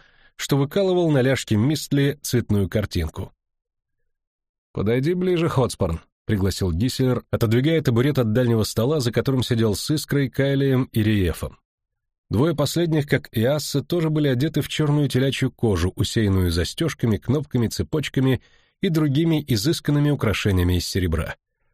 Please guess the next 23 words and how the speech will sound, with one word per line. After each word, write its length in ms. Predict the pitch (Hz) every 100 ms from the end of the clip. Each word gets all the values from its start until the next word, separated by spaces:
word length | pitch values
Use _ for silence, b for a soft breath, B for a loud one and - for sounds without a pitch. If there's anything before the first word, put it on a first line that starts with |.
| _ _ -
«Какой-то 440 | - - 95 -
ремесленник 840 | 95 95 92 104 104 104 98 98 87
здорово 560 | 82 85 123 147 143
подзаработал», 960 | 147 143 147 147 147 143 156 110 87 80
подумал 360 | 85 85 82
Хотспорн. 580 | - - - - 71 90 _ _ _ _ _ _ _
Крысы, 460 | - 175 226 - 143
когда 300 | 123 120 143
на 60 |
них 200 | 139 135
находил 400 | 131 120 123 135
стих 420 | 117 - 185 - -
и 80 | 131
распирало 580 | 123 - 139 135 123 104
желание 360 | 104 127 113
помодничать, 760 | 90 101 151 151 147 139 135 -
платили 380 | - - 180 156
портным, 520 | - 120 - 170 165
сапожникам 720 | - 117 151 127 123 - 107
и 20 |
шорникам 680 | - 160 151 135 120 131 107
воистину 560 | 87 113 131 - 117 107
по-королевски. 880 | 98 - 92 87 73 - - -